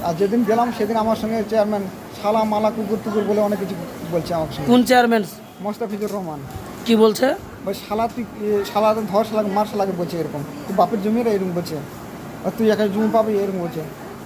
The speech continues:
Speaker 1: "তুই একাই সব জমি, জমি নিচ্ছিস।" মানে আমি, আমার নানার নাতি আমি, মানে আমার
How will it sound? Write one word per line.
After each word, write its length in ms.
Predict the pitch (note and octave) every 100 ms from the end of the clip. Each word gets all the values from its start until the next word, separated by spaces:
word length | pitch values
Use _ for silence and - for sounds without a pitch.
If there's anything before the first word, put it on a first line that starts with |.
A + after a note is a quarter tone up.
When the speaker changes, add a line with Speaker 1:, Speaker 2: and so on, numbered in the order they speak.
| - - - G3+ F3+
Speaker 1:
"তুই 120 | A3+
একাই 160 | A3 G#3
সব 200 | G#3 G3
জমি, 180 | G#3 G#3 F#3+
জমি 180 | G3 G#3+
নিচ্ছিস।" 400 | G3+ G#3+ G#3 -
মানে 220 | G#3 A3+
আমি, 240 | G#3+ A3+
আমার 320 | A#3 G#3 A3 A3+ G3+
নানার 260 | G3+ A3 A3+
নাতি 420 | G#3 G3 G3+ E3
আমি, 260 | D#3+ F#3+ D#3 C#3 - - - - - -
মানে 100 | G3
আমার 280 | G#3 A3